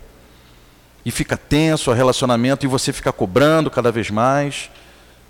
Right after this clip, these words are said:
E às vezes, se você tiver um relacionamento mais tranquilo, de conversar,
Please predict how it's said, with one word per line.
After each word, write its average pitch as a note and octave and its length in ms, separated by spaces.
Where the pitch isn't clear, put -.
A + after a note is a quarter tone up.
E A#2 100
às B2 120
vezes, D3+ 320
se - 260
você C3 240
tiver C3+ 260
um C3+ 60
relacionamento A#2 840
mais A#2+ 300
tranquilo, B2 680
de - 120
conversar, A#2+ 1000